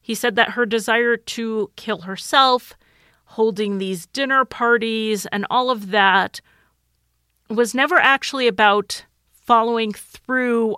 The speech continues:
on the suicide. It was about creating this drama,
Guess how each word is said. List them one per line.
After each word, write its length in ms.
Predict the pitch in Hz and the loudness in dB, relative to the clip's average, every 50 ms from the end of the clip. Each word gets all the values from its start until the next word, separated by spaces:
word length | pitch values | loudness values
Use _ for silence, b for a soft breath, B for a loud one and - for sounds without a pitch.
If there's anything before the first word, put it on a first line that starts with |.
| - | 0
on 500 | 202 208 208 208 202 202 196 190 190 190 - _ | 2 4 6 6 6 4 4 2 -2 -6 -8 _
the 180 | 190 190 208 190 | -8 -6 -6 -6
suicide. 840 | - - - 240 233 214 196 - - 208 180 156 165 170 175 175 - - | -6 -6 -6 -2 -2 -2 -2 -2 -4 -4 -4 -4 -4 -6 -10 -12 -8 -4
It 160 | 208 214 - | -4 -2 0
was 160 | - 220 196 | -2 -2 -2
about 560 | 220 214 175 - 226 214 190 190 196 - - - | -2 -4 -2 0 2 2 4 2 0 -4 -8 -12
creating 500 | - - 220 202 202 196 208 202 196 180 | -8 -6 -4 -2 -2 -2 -4 -6 -6 -8
this 180 | 185 - - | -8 -10 -10
drama, 600 | - - 208 196 196 202 196 185 175 - - - | -8 -4 -2 0 0 0 0 -2 -4 -8 -12 -14